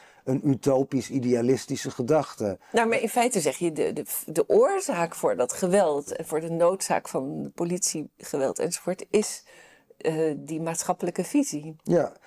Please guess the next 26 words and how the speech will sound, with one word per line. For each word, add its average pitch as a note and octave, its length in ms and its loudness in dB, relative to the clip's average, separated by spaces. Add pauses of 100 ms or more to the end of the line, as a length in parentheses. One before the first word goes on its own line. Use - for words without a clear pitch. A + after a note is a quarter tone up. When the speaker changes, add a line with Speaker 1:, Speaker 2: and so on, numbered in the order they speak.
(140)
Speaker 1:
en, D3 180 2
en D3+ 160 4
dat D#3+ 200 2
is, D#3 100 -2
Speaker 2:
Ja. D#3+ 120 0
Speaker 1:
eh, D#3+ 160 6
het, D3 160 2
het C#3+ 220 2
aardige E3+ 540 2
nu, C#3 300 4 (200)
eh, C#3+ 100 2 (320)
de, C3 160 4
de, C3+ 140 2
daar, C3 240 2
daar, C3+ 280 4
daar C#3 180 2
komen D3+ 340 2
ze C#3 160 0
bij B2 200 2
elkaar, C#3 600 4 (220)
eh, B2+ 380 6 (300)
dat - 220 0
geweldsmonopolie B2 1400 2 (160)
en C#3+ 200 2
dat, A#2+ 280 -2
eh, A#2+ 300 4